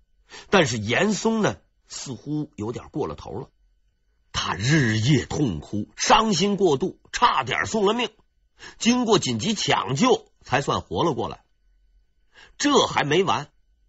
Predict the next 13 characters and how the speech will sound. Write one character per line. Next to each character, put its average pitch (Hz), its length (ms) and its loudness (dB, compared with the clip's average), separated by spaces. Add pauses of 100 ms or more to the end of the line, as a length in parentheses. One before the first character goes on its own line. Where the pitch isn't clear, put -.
(300)
悲 247 280 6
痛 175 240 -2
至 175 220 2
极 165 160 -4
的 165 80 2
严 135 340 0
嵩 233 320 0 (100)
又 175 280 4
做 120 240 0
出 123 160 -6
了 117 80 -2
决 120 220 2
定， 220 200 -2